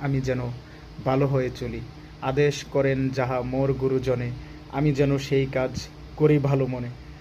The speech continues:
আসলে আমরা ছোটবেলাটায়, আহ, গুরুজনদের কথা মেনে চলতাম, শ্রদ্ধা করতাম,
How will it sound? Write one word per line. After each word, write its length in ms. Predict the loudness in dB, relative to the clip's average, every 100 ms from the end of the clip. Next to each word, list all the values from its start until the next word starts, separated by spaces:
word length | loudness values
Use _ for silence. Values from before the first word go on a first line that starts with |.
| -18 -12
আসলে 340 | -6 -2 2 2
আমরা 240 | 2 0 0
ছোটবেলাটায়, 1000 | 0 2 2 2 -2 -12 -2 0 2 -2 -8 -18 -12 -4
আহ, 360 | -2 -2 0
গুরুজনদের 520 | 2 4 4 2 2 0 -4 -16 -14 -4
কথা 360 | -2 0 -2 0
মেনে 280 | 2 2
চলতাম, 500 | 2 2 2 0 -2
শ্রদ্ধা 380 | -2 -2 -2 0
করতাম, 460 | -2 -2 -2 -4